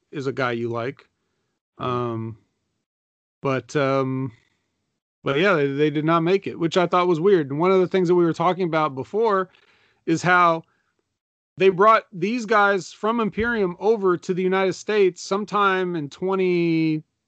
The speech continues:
twenty, uh, I wanna say twenty nineteen. And they've been in the United States for a while.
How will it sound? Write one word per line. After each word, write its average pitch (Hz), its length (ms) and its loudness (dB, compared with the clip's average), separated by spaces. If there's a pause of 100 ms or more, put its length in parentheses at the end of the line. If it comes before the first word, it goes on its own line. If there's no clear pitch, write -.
twenty, 233 480 -4
uh, 170 540 0 (680)
I 175 40 0
wanna 247 180 6
say 226 180 4
twenty 226 340 -2
nineteen. 165 580 -4 (960)
And 170 140 0
they've 190 180 4
been 226 200 2
in 226 80 -2
the 208 60 0
United 202 280 0
States 233 280 -4
for 196 160 -6
a 165 60 -2
while. 147 480 -2